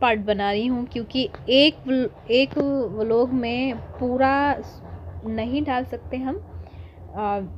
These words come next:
व्लॉग ज़्यादा लंबा हो जाएगा और आप लोग बोर हो जाएंगे। तो friend, finally हम पहुंच गए हैं। तो देखिए, ये यहाँ पर है, ticket लेने का counter है, जहाँ पर three D film और मतलब जो जो अंदर है, ये सब दिखाया हुआ है।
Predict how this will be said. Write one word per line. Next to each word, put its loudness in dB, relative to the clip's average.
व्लॉग 0
ज़्यादा -2
लंबा 0
हो 0
जाएगा -2
और 2
आप -4
लोग 0
बोर -2
हो -6
जाएंगे। -10
तो -4
friend, -2
finally -2
हम -4
पहुंच -4
गए -4
हैं। 0
तो -4
देखिए, -4
ये -8
यहाँ -8
पर -4
है, -4
ticket -12
लेने -4
का -8
counter -6
है, -4
जहाँ -8
पर -6
three -8
D -6
film -8
और -6
मतलब -8
जो -4
जो -6
अंदर -4
है, -4
ये -6
सब -8
दिखाया -6
हुआ -2
है। -6